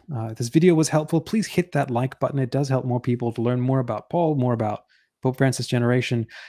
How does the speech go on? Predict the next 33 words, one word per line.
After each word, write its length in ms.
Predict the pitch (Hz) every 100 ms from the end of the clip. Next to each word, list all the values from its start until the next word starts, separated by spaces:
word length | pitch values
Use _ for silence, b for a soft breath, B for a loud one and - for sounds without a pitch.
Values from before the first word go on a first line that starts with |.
| B
This 100 | 131
show 220 | - 127 143
is 100 | 156
sponsored 500 | 143 131 117 117 -
by 200 | 131 175
the 100 | 165
free 220 | 139 120
Catholic 340 | 117 113 -
community 480 | - 123 120 117 123 -
on 240 | 117 113
smart 260 | - 110 -
catholics 360 | - 147 139
dot 220 | 156 151
com. 320 | - 151 147 143
We 160 | 185
are 140 | 170 151
free 480 | - - 147 113 120
of 280 | 131 123
trolls 380 | - 180 156 143
and 100 | 135
ads 300 | 127 123 117
and 180 | 139 131
toxicity, 640 | 120 113 - - 117 110 b b _ _
faithful 320 | 175 165 151
to 120 | - 135
the 80 |
Holy 220 | 117 113 104
Father, 280 | 107 104 104
Pope 240 | 135 139
Francis, 340 | 110 104 113
and 100 | 110
the 60 | 110
Church. 340 | - 107 104